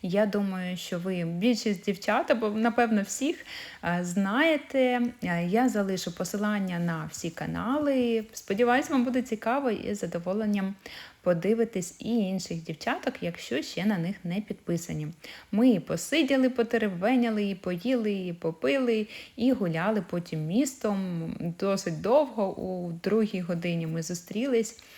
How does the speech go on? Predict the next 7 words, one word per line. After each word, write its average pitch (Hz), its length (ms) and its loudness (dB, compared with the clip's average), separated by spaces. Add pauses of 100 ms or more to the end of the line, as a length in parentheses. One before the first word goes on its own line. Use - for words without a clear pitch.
(280)
і 220 180 4
тільки 190 1080 -2 (240)
о 190 520 0
пів 220 260 0
на 185 120 2
дев'ятої 175 720 -2
розійшлись. 170 880 -4